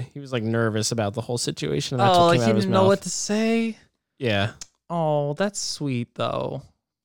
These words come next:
Speaker 2: That's cute.
Speaker 1: <laughs>
Speaker 2: That's cute. Maybe, maybe, the, maybe that does work. I don't know. I gotta try that. I gotta do, like, the, um, the, the, "Oh, I don't know what to say."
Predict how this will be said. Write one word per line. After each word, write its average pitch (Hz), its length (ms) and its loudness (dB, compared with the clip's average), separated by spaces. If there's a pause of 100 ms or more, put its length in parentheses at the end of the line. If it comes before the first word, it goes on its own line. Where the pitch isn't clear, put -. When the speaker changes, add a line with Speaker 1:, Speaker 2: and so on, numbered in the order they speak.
(300)
Speaker 2:
That's 185 220 2
cute. 117 440 0
Speaker 1:
<laughs> 113 120 4 (960)
Speaker 2:
That's 175 160 -6
cute. 151 440 2
Maybe, 202 360 4
maybe, 226 460 4
the, 196 240 -2 (100)
maybe 233 300 4
that 381 220 4
does 185 300 4
work. 131 300 2
I 175 80 2
don't 214 200 4
know. 190 120 4
I 151 240 2
gotta 190 180 4
try 147 360 4
that. 120 340 2
I 139 120 2
gotta 156 200 4
do, 147 280 2
like, 131 260 0
the, 123 280 0
um, 113 480 -2 (1120)
the, 117 560 0 (140)
the, 127 420 -2
"Oh, 165 180 -2
I 165 60 -2
don't 165 160 -2
know 156 120 -2
what 147 140 -4
to 143 80 -8
say." 143 960 2